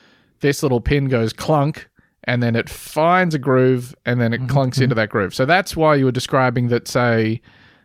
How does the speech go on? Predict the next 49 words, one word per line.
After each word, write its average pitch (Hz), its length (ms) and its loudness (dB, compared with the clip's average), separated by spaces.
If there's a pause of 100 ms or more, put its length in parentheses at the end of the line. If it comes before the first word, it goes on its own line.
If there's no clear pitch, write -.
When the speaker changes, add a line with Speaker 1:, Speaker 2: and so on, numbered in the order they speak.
Speaker 1:
you 127 100 -2
put 135 160 0
your 123 120 -6
par-, 131 420 -2
car 131 180 0
into 104 100 -4
park, 123 280 0
you 123 60 -8
take 120 160 -2
your 110 60 -8
foot 139 160 -4
off 113 60 -4
the 110 80 -16
brake, 120 220 0
and - 60 -20
then 123 80 -4
it - 100 -8
rolls 135 280 2
a - 40 -8
little 110 160 -2
bit, 104 260 -2 (480)
Speaker 2:
You 107 100 -4
Speaker 1:
and 123 80 -4
then 110 80 -2
it - 80 -12
Speaker 2:
feel 117 260 2
it 90 40 -4
Speaker 1:
stops. - 60 -8
Speaker 2:
settle 113 380 0
into 110 260 0
one 110 120 2
of 104 60 0
those, 104 280 0
uh, 101 380 0
one 147 280 -2
of 104 40 0
the - 80 -10
teeth. - 380 -6 (320)
Speaker 1:
Yeah, 147 300 -2
so 139 160 -2
that's 165 360 0
it 151 260 0 (440)
finding 151 540 -2
its 123 140 -6
spot 131 240 -2
in 104 40 -6
the 101 60 -8
parking 123 380 -2
pole. 101 220 -4